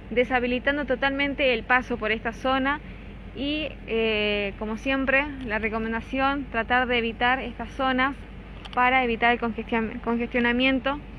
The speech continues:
en el lugar. Sarmiento y Necochea, informamos, un tren de carga descarriló, como podrán ver, personal operario se encuentra en el lugar trabajando.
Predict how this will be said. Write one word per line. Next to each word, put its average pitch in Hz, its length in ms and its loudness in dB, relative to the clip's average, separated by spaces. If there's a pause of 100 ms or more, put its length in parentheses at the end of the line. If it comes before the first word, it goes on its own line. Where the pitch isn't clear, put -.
(500)
en 220 160 0
el 214 100 2
lugar. 202 360 2 (800)
Sarmiento 233 340 2
y 247 60 2
Necochea, 285 680 6 (280)
informamos, 262 840 4
un 226 140 0
tren 254 460 2 (100)
de 220 180 -2
carga 254 420 6
descarriló, 233 720 2 (120)
como 214 180 -4
podrán 226 320 2
ver, 277 220 4 (400)
personal 240 440 4
operario 240 460 6
se 247 100 -2
encuentra 240 600 0 (340)
en 247 140 0
el 247 120 4
lugar 240 300 4
trabajando. 269 800 2